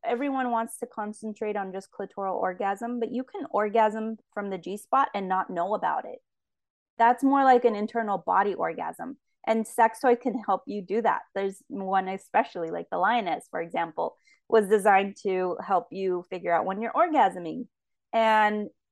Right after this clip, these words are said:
and yeah, it's fucking phenomenal. And I decided to use it one day and I was like, "Oh my God, I was having orgasms and the whole time I thought I wasn't." And here we are in our heads thinking, "We're not having orgasms,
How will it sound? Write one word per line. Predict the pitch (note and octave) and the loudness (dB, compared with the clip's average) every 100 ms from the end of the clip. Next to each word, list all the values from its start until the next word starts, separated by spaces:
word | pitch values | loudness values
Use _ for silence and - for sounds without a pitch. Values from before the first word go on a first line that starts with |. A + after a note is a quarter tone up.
| _ _ - | _ _ -4
and | A3 G#3 G3+ A#3 | 0 0 0 0
yeah, | D4+ C#4+ - | 0 -2 -6
it's | G3+ - | -8 -6
fucking | A#3 A#3+ A3+ | -8 -6 -8
phenomenal. | A3 G#3+ A3 F#3 E3+ - _ _ _ - | -6 -4 -4 -4 -4 -6 _ _ _ -2
And | A3+ A3+ G#3 - _ _ _ _ _ - _ - | 0 0 -4 -10 _ _ _ _ _ -20 _ -4
I | A3+ | -2
decided | A3+ A3 F3+ F#3 | -2 0 0 -2
to | F#3+ | -6
use | F3 E3+ | -6 -4
it | E3 | -4
one | E3 | -4
day | E3+ | -6
and | F#3 | -6
I | F#3+ | -8
was | G3+ | -8
like, | G3 _ _ _ - | -10 _ _ _ -4
"Oh | A#3+ | -2
my | A#3 | -2
God, | G#3+ A#3 A3+ - | -2 0 0 -2
I | |
was | G3+ G#3+ | -4 -6
having | G#3+ G#3 G3 | -6 -6 -4
orgasms | F#3 F#3+ F#3 G3+ G3 | -4 -2 -4 -4 -6
and | F#3 F3+ | -6 -6
the | |
whole | G3 | -6
time | F#3+ F#3+ F#3 | -4 -4 -4
I | |
thought | F3 F3+ F3 | -2 0 2
I | |
wasn't." | E3+ B3+ A#3+ G#3 - _ - | 4 4 4 0 -4 _ -2
And | A3 G#3 | 0 6
here | A#3 | 6
we | G#3+ G#3+ | 6 6
are | G3 F#3+ | 4 4
in | F#3 | 0
our | F3+ | -4
heads | G#3 C#4 G#3 - | 0 0 0 -8
thinking, | G3 F#3+ F#3+ F#3 _ _ | -12 -10 -10 -10 _ _
"We're | A3 B3+ | 2 4
not | A3+ G3+ | 4 2
having | G#3 G3+ F#3 - | -2 -2 -6 0
orgasms, | A#3+ A#3 G3 E3+ F3+ E3+ A#3+ | 2 4 2 0 -4 -4 -6